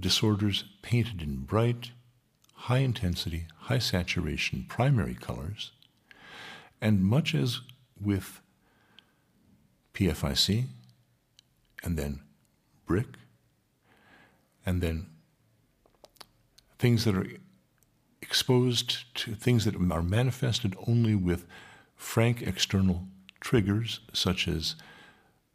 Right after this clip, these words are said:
um, shifts in hormonal milieu induced by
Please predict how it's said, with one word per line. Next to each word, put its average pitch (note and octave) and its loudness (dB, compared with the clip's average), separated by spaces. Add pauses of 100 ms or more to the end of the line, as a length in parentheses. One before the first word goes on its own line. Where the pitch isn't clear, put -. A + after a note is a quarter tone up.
(640)
um, B1+ -6
shifts - -2
in D#2 0
hormonal D#2+ -2
milieu D2+ -2
induced E2 -2
by C2+ -6